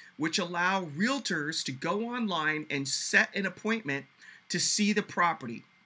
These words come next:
Allows realtors to set their own appointments. You don't have to make phone calls anymore. Makes a, a lot of things more efficient. And can be customized for each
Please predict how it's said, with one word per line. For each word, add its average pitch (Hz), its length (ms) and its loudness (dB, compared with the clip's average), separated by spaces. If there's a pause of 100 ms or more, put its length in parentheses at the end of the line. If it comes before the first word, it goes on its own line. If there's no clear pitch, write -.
(680)
Allows 160 380 4
realtors 190 460 0
to 151 80 -2
set 160 240 2
their 139 140 4
own 214 140 2
appointments. 240 540 -2
You 139 80 -8
don't 151 120 0
have 143 120 -2
to 135 80 -8
make 131 140 -4
phone 196 240 0
calls 180 280 -4
anymore. 170 380 -4
Makes 143 240 -4
a, 120 80 -10 (240)
a 139 80 -4
lot 160 260 4
of 165 100 -4
things 147 300 -6
more 139 160 -6
efficient. - 440 -2 (600)
And 151 180 0
can 247 300 6
be 233 120 0
customized 175 920 0 (260)
for 165 420 -6
each 175 440 -2